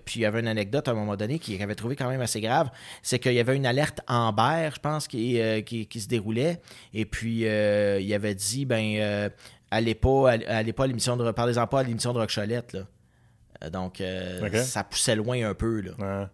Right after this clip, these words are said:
Speaker 1: C'est, c'est ça qu'il m'avait raconté, puis j'ai fait comme, « Ben, voyons donc. » J'ai dit, « Ça, ça se peut pas, tu sais, pas pour, euh, pas pour un genre d'alerte comme ça. » C'est une alerte Amber ou un autre, euh,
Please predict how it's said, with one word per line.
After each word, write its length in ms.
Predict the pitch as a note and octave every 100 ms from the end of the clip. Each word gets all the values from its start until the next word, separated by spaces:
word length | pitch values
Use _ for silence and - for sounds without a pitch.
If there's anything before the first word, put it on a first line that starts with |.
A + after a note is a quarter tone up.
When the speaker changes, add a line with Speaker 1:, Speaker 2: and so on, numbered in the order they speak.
| _ _ _
Speaker 1:
C'est, 420 | - G2 F#2+ F#2 F#2
c'est 140 | -
ça 100 | G#2+
qu'il 100 | -
m'avait 160 | G2+ G2
raconté, 480 | F#2+ F#2 D#2+ C3+
puis 120 | A#2+ F2
j'ai 200 | E2 D#2
fait 160 | D2+
comme, « 120 | - C2
Ben, 120 | C2
voyons 260 | D2+ D#2+ C#2
donc. » 160 | F#2 G2 _ _ _ _ -
J'ai 220 | F2 E2
dit, « 20 | D2
Ça, 360 | - F#2 D#2+
ça 140 | - D#2
se 80 | -
peut 100 | E2
pas, 140 | D2 A2+
tu 120 | C3+
sais, 60 | -
pas 140 | G2
pour, 240 | - F#2+ F#2
euh, 200 | E2+ E2 - -
pas 60 | -
pour 120 | G2
un 60 | G2
genre 180 | G2+
d'alerte 380 | G2 F#2 F#2 -
comme 200 | G2+ F2
ça. » 120 | - A2+
C'est 300 | - - D#3+
une 80 |
alerte 320 | D3 A2+ A2 A2+
Amber 280 | G2 G2 A2
ou 80 | G#2
un 60 |
autre, 240 | A2 -
euh, 100 | G2